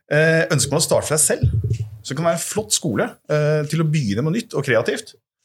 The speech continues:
Og sist, men ikke minst, hvis man ønsker å jobbe, eh, med en fast, eh, t-, trygg bransje, kan man jo si, for det er, eh, det kommer ikke til å forsvinne med det første, og det er en bransje i voldsom vekst.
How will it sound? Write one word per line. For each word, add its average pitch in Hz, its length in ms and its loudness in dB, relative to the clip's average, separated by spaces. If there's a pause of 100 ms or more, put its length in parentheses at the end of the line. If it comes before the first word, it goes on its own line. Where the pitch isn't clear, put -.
(460)
Og 185 80 2
sist, 170 200 2
men 196 120 2
ikke 175 100 0
minst, 240 280 0
hvis 180 120 -2
man 196 140 0
ønsker 165 500 0
å 196 120 0 (280)
jobbe, 156 400 0 (240)
eh, 165 640 -2
med 202 160 -6
en 214 80 0
fast, - 540 0 (580)
eh, 151 300 0 (320)
t-, - 200 -6 (140)
trygg 131 320 2
bransje, 156 360 2
kan 214 120 2
man 220 80 0
jo 214 80 0
si, 302 160 -2
for 185 80 0
det 165 80 4
er, 165 220 2
eh, 160 260 2
det 160 120 0
kommer 123 200 2
ikke 147 140 -4
til 175 100 0
å 151 60 -2
forsvinne 131 340 0
med 147 80 2
det 151 80 0
første, 202 280 0
og 165 100 0
det 135 80 4
er 135 40 -2
en 131 60 0
bransje 120 320 0
i 147 80 0
voldsom 143 480 0
vekst. - 300 -4